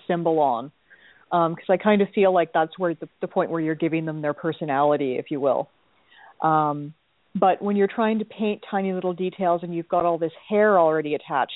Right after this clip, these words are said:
that can get a little bit ridiculous. Um, so I've switched quite well, quite a while, quite early on. I switched and started doing all of the painting before doing the rehairing.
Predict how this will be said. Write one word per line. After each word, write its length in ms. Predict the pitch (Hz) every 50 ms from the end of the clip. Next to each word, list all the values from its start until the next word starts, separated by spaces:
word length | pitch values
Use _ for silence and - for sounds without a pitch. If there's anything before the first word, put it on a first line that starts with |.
| -
that 180 | - 151 147 -
can 120 | - 165
get 180 | 151 143 131 - - -
a 40 | 151
little 220 | 143 147 139 143
bit 180 | 139 143 - - _ _ _ _ _ _ _ _ -
ridiculous. 560 | 156 147 147 143 - - 147 113 78 - - - - - _ _ _ _ _ _ _ _ _ _ _ _ _ - - - _
Um, 440 | - 160 160 160 156 147 151 151 151 -
so 120 | - 165
I've 140 | 156 156 156 - - - -
switched 220 | 190 185 170 - - - - - - - - - _ _ _ _ _ _ _ _
quite 220 | - - 240 190
well, 300 | 147 185 175 151 156 165 - _ _ - _
quite 280 | - - - 339 320 254
a 60 | 202
while, 200 | 170 156 139 -
quite 200 | - - 233 214
early 260 | 185 165 160 156 143
on. 240 | 131 135 139 135 131
I 80 | 127 143 - -
switched 360 | - 160 147 - - - -
and 140 | - 160 156
started 320 | - - 160 151 143 139 139
doing 420 | 160 151 151 147 147 147 147 - -
all 260 | - 151 156 156 160 160
of 100 | 156 156
the 60 | 165
painting 440 | - 165 147 147 147 - 147 147 135
before 360 | 143 143 - 151 147 139 143
doing 240 | 143 143 139 139 131
the 60 | 135
rehairing. 600 | 135 139 127 139 143 131 131 131 127 123 127